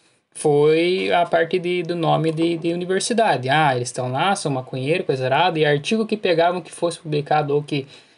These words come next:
é, defesa de mestrado, de, de, de T C C, essas coisas, relacionado com a parte social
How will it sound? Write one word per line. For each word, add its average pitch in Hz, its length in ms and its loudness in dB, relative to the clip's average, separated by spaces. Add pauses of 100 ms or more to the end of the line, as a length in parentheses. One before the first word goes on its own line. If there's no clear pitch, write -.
(140)
é, 127 640 2 (500)
defesa 147 440 0
de 135 100 -4
mestrado, 135 560 0
de, 139 880 -8 (300)
de, 135 340 -14
de 139 140 -12
T 135 120 -8
C 143 140 -6
C, 147 160 -4
essas 151 260 -2
coisas, 170 680 -2 (240)
relacionado 190 600 2
com 202 80 -2
a 196 60 2
parte 190 300 -2
social 175 520 0